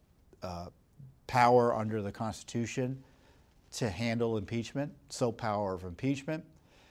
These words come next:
and the Senate has the sole power to try impeachment. Well, the, Nancy Pelosi has decided that that power of impeachment, uh, applies to, uh, tr-, suppressing the House,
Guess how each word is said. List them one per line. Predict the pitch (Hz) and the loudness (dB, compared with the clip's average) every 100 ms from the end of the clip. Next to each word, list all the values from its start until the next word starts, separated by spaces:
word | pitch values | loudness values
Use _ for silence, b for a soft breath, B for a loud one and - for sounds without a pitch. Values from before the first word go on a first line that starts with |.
| b - | b -6
and | 110 104 | -4 -2
the | 101 | -4
Senate | - 127 113 104 | -2 0 0 0
has | 110 104 | -2 -2
the | - | -6
sole | - 110 104 | -6 -6 -4
power | 104 95 98 | -4 -2 -2
to | 107 | -4
try | - 196 196 | 0 2 4
impeachment. | 107 92 85 - - - b b b b - | 0 -4 -10 -12 -20 -20 b b b b -4
Well, | 113 113 110 - - - _ - _ - - | 0 2 0 -2 -10 -20 _ -20 _ -20 -10
the, | 101 113 - - | -6 -6 -8 -6
Nancy | 135 143 139 127 | 4 4 4 0
Pelosi | 127 120 139 175 - 120 117 | 2 6 8 8 4 2 2
has | 107 98 | 0 -2
decided | 110 - 107 107 107 | -4 0 0 0 0
that | 107 107 - - - | 0 -2 -4 -16 -10
that | 113 104 104 - - _ _ | -4 -2 -2 -8 -20 _ _
power | - 123 120 113 | -4 2 4 4
of | 98 | 2
impeachment, | 101 - 175 - 113 - B B B B - | -2 -2 -2 -2 -4 -6 B B B B -6
uh, | 104 101 101 - | -2 0 -2 -4
applies | 120 - 135 120 120 117 - | -8 -2 4 6 6 2 -2
to, | - 120 113 107 b b b b _ - | -2 0 0 -2 b b b b _ -8
uh, | 110 107 107 | -4 -4 -4
tr-, | - - | -10 -8
suppressing | - 127 - 147 160 - 113 110 113 - - | -4 -4 2 4 4 2 -2 -2 -6 -16 -10
the | 110 | -6
House, | 98 113 107 101 - - | -4 0 -2 -2 -8 -14